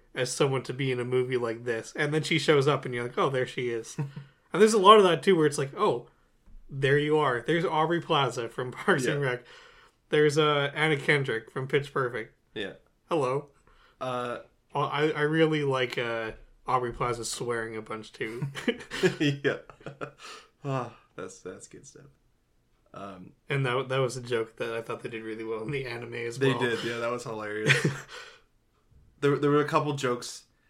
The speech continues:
Speaker 2: When a joke is really good, I pause it, I go back, and I watch it again
Speaker 1: <laughs>
Speaker 2: right in the moment. And that, that was one of the jokes, was the, the swearing to the customers.
Speaker 1: Nice.
Speaker 2: It's so good. Um, yeah.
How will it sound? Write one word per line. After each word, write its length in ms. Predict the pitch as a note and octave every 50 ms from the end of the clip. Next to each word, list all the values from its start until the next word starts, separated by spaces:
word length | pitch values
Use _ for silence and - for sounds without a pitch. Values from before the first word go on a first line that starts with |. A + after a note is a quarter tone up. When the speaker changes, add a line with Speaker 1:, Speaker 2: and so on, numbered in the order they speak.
| _ _ _
Speaker 2:
When 140 | _ D#3 E3+
a 40 | G3
joke 240 | F#3+ G3 G3 G3 G3
is 140 | A3 E3+ C#3
really 300 | C3 C#3+ D3 C#3+ C#3+ C#3
good, 400 | C3+ A2 A2 B2 C#3+ C#3+ - - _ _ _ _ _ -
I 160 | - C3 C3+
pause 440 | C3+ C#3 - - B2+ B2 C3 C#3 C#3+
it, 300 | E3+ F3+ F#3 - - _ _
I 100 | - A#2
go 240 | A#2 - C3 B2 C3+
back, 420 | C3 A#2+ A2 A#2 B2 B2+ C3+ -
and 80 | B2 A#2+
I 60 | A#2
watch 300 | A2+ A#2 A2+ A2+ A2+ -
it 80 | A2+ G#2+
again 180 | G2 G#2 G#2 C3+ C#3
Speaker 1:
<laughs> 80 | -
Speaker 2:
right 180 | C4 - C3 -
in 160 | - B2+ B2
the 80 | A#2+ A#2
moment. 360 | A2+ A2 G#2+ G#2 G2+ F#2+ G2 - _ _ _ _ _ _ _ -
And 140 | A#2 A#2
that, 100 | A#2+ A2
that 160 | G2+ A#2 A#2 A2+
was 100 | A#2 A#2
one 140 | A2+ A#2
of 60 | A2 G#2
the 80 | G#2
jokes, 460 | F#2+ G2 G2 G2 G2+ - - - - _ _ _ _ _ _ _ -
was 160 | A2 G#2+ G#2+
the, 240 | G2+ G#2+ G#2 F#2+ E2+
the 80 | F#2+ G#2+
swearing 380 | - - - G#2+ G#2 F#2+ G2+
to 80 | G#2 G#2
the 80 | G2+
customers. 580 | G#2 - G#2 G#2 - - G#2+ G#2+ G#2 G#2 - - - - _ _ _ _ _
Speaker 1:
Nice. 320 | - C3 A#2+ A#2 - - - _ - - -
Speaker 2:
It's 100 | - -
so 220 | - - - F#2 F2+
good. 240 | F2 F2+ F2+ F2+ - _ _ _ _ _ _ _ -
Um, 560 | A#2 A#2+ A#2 A2+ A2+ A2 A2 A2 A2 G#2+ A2 _ _ _ _ _ _ _ - -
yeah. 200 | A2+ A2+ G#2